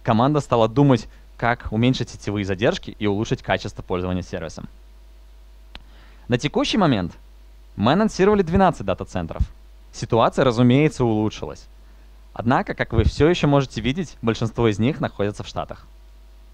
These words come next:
Давайте посмотрим на простой пример, где пользователь из Кореи подключается к одному из наших дата-центров в С Ш А.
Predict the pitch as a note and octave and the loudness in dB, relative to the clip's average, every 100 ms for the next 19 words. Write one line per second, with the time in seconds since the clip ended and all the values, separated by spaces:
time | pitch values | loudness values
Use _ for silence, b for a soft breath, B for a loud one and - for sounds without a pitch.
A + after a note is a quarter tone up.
0 | - - - - - - - b b b | -20 -20 -20 -20 -20 -20 -20 b b b
1 | b b b b b - - - - - | b b b b b -20 -20 -20 -6 0
2 | A2+ B3+ D#4 A#3 A3 G#3+ F3+ D#3 C#3+ E3 | 2 2 0 0 2 2 2 0 -2 -2
3 | - C#3+ A2 D2+ - - - A2 B2 - | 0 2 2 -2 -10 -20 -12 -4 -4 0
4 | G3+ G#3+ F3+ D3+ B2+ - G#2+ B2+ G3 G2 | 2 2 0 0 -2 -2 -4 -2 -4 -6
5 | - - - - - - B2+ A#2+ C3+ D#3+ | -10 -20 -20 -10 -8 -4 -4 -2 0 0
6 | G3+ A2+ - A#2 B2 D#3+ C#3 A#2+ G#2+ G2+ | 0 -8 -2 2 4 4 4 0 0 -2
7 | G2 - G2+ G#2 A#2+ A2 - G2+ D2 | -2 -2 -4 -4 -6 -8 -4 -4 -4